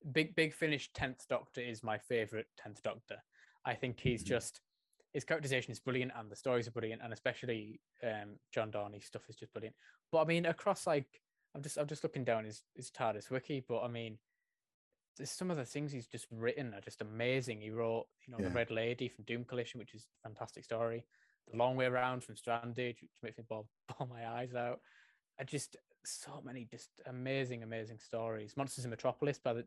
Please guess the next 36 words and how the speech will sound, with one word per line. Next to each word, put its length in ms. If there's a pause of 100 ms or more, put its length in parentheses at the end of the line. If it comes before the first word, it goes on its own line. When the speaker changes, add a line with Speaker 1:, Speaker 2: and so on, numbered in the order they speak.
(100)
Speaker 1:
in 100
the 80
Ninth 240
Doctor 300
stuff. 340 (680)
Um, 300
Speaker 2:
Yeah. 160 (760)
Speaker 1:
I 60
mean, 240 (200)
and 240
the, 100 (180)
oh 280
God, 180
the, 140
in 80
the 60
Time 340
War, 180
the, 320
the 60
Davros 500 (100)
palindrome 560
thing, 200
it's 140
just, 240 (680)
oh 280
man, 320 (260)
just 300 (180)
every 260
story 460
just 240 (160)
hits 320
for 80
me. 220 (420)
Just 160
brilliant. 300